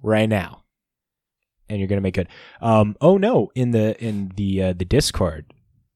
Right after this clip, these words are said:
I know he mentioned that he put in some money in there, and he dropped out at a forty percent profit. He's not very skept-, he's not very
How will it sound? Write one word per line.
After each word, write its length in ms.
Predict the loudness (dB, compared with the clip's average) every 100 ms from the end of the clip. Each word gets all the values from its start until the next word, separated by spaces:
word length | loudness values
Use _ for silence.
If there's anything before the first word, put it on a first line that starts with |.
| _ _ _ -12
I 80 | -2
know 180 | 0
he 120 | 0 0
mentioned 520 | -2 -2 -4 -6 -4
that 280 | -4 -4 -4
he 160 | -4
put 200 | 0 0
in 100 | 0
some 160 | -4 -8
money 260 | -8 -8 -10
in 120 | -8
there, 260 | -8 -8 -12
and 160 | -12 -12
he 720 | -8 -6 -6 -6 -8 -12 -14 _ _ -12
dropped 320 | -2 -2 0
out 100 | -2
at 80 | -2
a 40 | -4
forty 200 | -6 -6
percent 300 | -8 -8 -6
profit. 300 | -6 -6 -2
He's 220 | -2 2
not 200 | 0 0
very 220 | 2 2
skept-, 380 | 0 -2 -4 _ -20 -20 -10
he's 220 | -4 -2 0
not 180 | -2
very 320 | 0 0 0